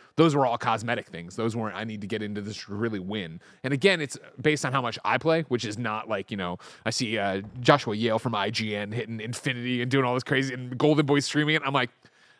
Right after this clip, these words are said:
"I wish, I wish," but I'm playing here in the, the forties. <laughs> I play people in the forties, and I have really good games, really close games, and I win and I lose, and I have a good time, and I bet my little,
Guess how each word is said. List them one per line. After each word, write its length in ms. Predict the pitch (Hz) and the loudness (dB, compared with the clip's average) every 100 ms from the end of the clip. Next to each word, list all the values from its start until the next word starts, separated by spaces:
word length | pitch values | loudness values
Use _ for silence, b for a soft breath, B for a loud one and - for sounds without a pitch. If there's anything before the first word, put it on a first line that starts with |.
| b | b
"I 100 | 220 | 8
wish, 500 | 226 226 - - - | 10 10 8 2 2
I 120 | 160 185 | 8 10
wish," 380 | 214 226 190 - | 12 10 8 6
but 100 | 170 | 8
I'm 200 | 180 220 | 8 6
playing 360 | 160 202 190 175 | 2 4 4 4
here 180 | 175 175 | 4 4
in 100 | 165 | 4
the, 220 | 151 143 B B B | 2 2 B B B
the 80 | - | 6
forties. 600 | 185 254 226 233 233 - 269 | 8 10 10 10 4 2 4
<laughs> 420 | 269 311 330 - | 4 8 8 10
I 160 | 240 247 | 8 10
play 200 | 247 240 | 8 8
people 200 | 240 226 | 8 6
in 80 | 233 | 6
the 60 | |
forties, 360 | - 208 208 208 | 6 8 8 8
and 80 | 190 | 6
I 120 | 185 | 6
have 100 | 180 | 8
really 180 | 190 196 | 8 10
good 160 | 196 | 8
games, 300 | 165 180 160 | 6 2 2
really 160 | 175 190 | 0 -2
close 240 | - 165 | 0 0
games, 240 | - 170 170 | 0 -2 0
and 100 | 170 | 0
I 60 | |
win 160 | 165 165 | 2 2
and 80 | 165 | 2
I 60 | |
lose, 200 | 143 143 | 4 2
and 80 | 135 | 2
I 40 | |
have 100 | 135 | 2
a 40 | 131 | 2
good 120 | 127 | 0
time, 220 | 120 117 | 0 -2
and 60 | 110 | -2
I 20 | |
bet 240 | 98 120 | -2 -2
my 100 | 117 | 0
little, 260 | 120 117 113 | -2 0 -2